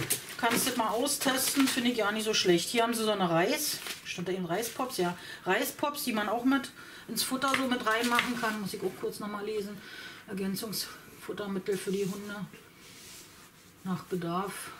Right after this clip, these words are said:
Da steht jetzt aber nichts, dass man da das irgendwie mit Wasser aufgießen muss. Hatte ich jetzt eigentlich auch gedacht, dass man das machen muss.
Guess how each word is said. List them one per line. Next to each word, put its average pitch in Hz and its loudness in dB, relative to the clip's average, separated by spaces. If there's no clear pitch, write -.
Da 185 -4
steht 180 -4
jetzt 180 -2
aber 180 2
nichts, 190 2
dass 190 -2
man 196 -2
da 180 4
das 180 2
irgendwie 170 0
mit 147 -2
Wasser 143 0
aufgießen 165 0
muss. 156 0
Hatte 156 -2
ich - -6
jetzt - -2
eigentlich 165 -4
auch 185 -4
gedacht, 185 -4
dass 170 -6
man 175 0
das 175 -6
machen 175 -2
muss. 175 -4